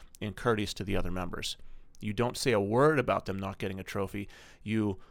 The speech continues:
praise the ten good things they did. And guess what? If that happens five more times, they're just gonna start getting trophies because they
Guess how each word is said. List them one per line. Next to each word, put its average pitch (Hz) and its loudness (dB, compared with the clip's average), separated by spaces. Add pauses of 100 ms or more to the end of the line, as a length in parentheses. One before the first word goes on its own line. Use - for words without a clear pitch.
(680)
praise 120 6
the 104 -2
ten 123 2
good 113 2
things 117 0
they 101 0
did. 101 0 (720)
And 113 -4
guess 113 2
what? 123 2
If 101 -10
that 107 4
happens 107 0
five 101 2
more 107 -2
times, 104 -4
they're 123 -6
just 139 0
gonna 113 -2
start 117 0
getting 107 4
trophies - -8 (180)
because 98 -4
they 110 2